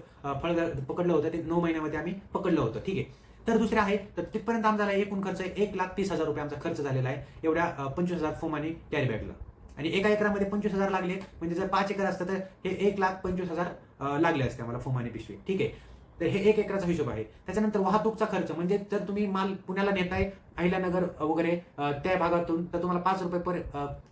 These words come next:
per किलोला लागत आहे, तर त्या हिशोबाने जर केलं तर दहा हजार रुपये मी मिनिमम, अ, वाहतूक पकडलेली आहे, ती लागती म्हणजे लागतीच. तर टोटल एक लाख चाळीस हजार रुपये खर्च आमचा पहिल्या एका वर्षामध्ये झालेला आहे. पहिलाच लॉट होता आणि त्यावेळेस एवढे,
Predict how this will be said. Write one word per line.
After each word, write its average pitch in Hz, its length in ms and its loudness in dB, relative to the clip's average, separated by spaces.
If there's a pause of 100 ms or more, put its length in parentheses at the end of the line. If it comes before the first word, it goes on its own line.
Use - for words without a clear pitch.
(200)
per 196 120 4
किलोला 190 240 4
लागत 170 240 2
आहे, 165 200 -2
तर - 280 -8
त्या 214 140 2
हिशोबाने 196 360 2
जर 190 120 -2
केलं 190 260 2 (100)
तर 180 40 0
दहा 175 180 0
हजार 185 200 0
रुपये 180 180 0
मी 175 220 4 (180)
मिनिमम, 180 460 0
अ, 151 140 -2
वाहतूक 160 260 2
पकडलेली 147 400 0
आहे, 165 120 -2 (200)
ती 165 80 0
लागती 180 280 2
म्हणजे 170 200 0
लागतीच. - 360 -4 (220)
तर 170 80 0
टोटल 220 260 6
एक 208 200 0
लाख 208 100 0
चाळीस 202 280 -2
हजार 180 140 -4
रुपये 180 200 -2
खर्च 180 140 -4
आमचा 170 200 -2
पहिल्या 175 260 2
एका 170 100 2
वर्षामध्ये 160 360 2
झालेला 110 280 -4
आहे. - 80 -14
पहिलाच - 380 -10
लॉट 180 160 -6
होता 170 300 -6 (260)
आणि 156 120 -10
त्यावेळेस 190 320 -6
एवढे, 202 180 0